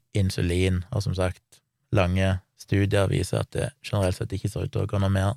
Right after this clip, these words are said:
ned i vekt heller. Så mye av disse hypotesene er jo basert på litt sånn kortsiktige effekter,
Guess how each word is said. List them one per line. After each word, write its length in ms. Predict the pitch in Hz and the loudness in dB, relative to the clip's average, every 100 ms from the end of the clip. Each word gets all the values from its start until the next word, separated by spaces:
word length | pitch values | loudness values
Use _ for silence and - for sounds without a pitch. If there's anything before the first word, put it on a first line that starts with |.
| - | -4
ned 220 | 101 98 | 0 2
i 60 | 98 | 2
vekt 240 | 104 - 110 | 0 0 0
heller. 220 | 113 127 - _ _ _ _ _ _ _ _ _ _ _ _ _ _ _ _ _ _ _ _ _ - _ _ _ _ _ _ _ _ _ _ _ _ _ _ _ | 2 0 -6 _ _ _ _ _ _ _ _ _ _ _ _ _ _ _ _ _ _ _ _ _ -20 _ _ _ _ _ _ _ _ _ _ _ _ _ _ _
Så 80 | - | 2
mye 140 | 131 151 | 6 6
av 80 | |
disse 160 | 135 - | 4 2
hypotesene 560 | 123 117 110 - 135 104 | 2 4 4 4 2 4
er 60 | |
jo 40 | 104 | 4
basert 300 | 101 110 - | 4 2 2
på 80 | |
litt 100 | 101 | 0
sånn 140 | 104 101 | 0 0
kortsiktige 580 | 98 - 113 107 - 92 | -2 -2 -2 -2 0 2
effekter, 400 | 104 - - | 2 0 -2